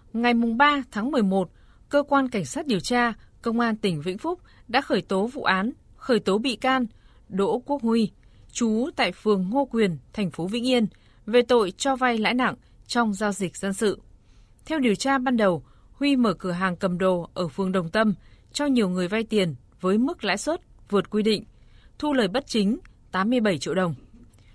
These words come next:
Theo Thiếu tá Nguyễn Hoàng Ngọc, Phó trưởng phòng Cảnh sát hình sự, Công an tỉnh Vĩnh Phúc,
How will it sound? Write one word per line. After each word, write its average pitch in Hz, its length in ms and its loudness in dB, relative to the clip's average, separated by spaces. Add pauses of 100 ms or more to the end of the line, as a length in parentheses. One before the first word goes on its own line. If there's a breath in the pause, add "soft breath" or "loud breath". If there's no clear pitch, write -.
(180 soft breath)
Theo 226 180 0
Thiếu 202 160 -2
tá 190 220 -2
Nguyễn 247 380 0
Hoàng 208 320 -2
Ngọc, 180 200 0 (340 soft breath)
Phó 220 300 0
trưởng 220 280 -2
phòng 185 380 -4
Cảnh 185 140 -2
sát 311 220 -10
hình 220 140 0
sự, 214 300 0 (220)
Công 220 200 0
an 214 180 0
tỉnh 175 200 -4
Vĩnh 170 140 -6
Phúc, 381 220 -2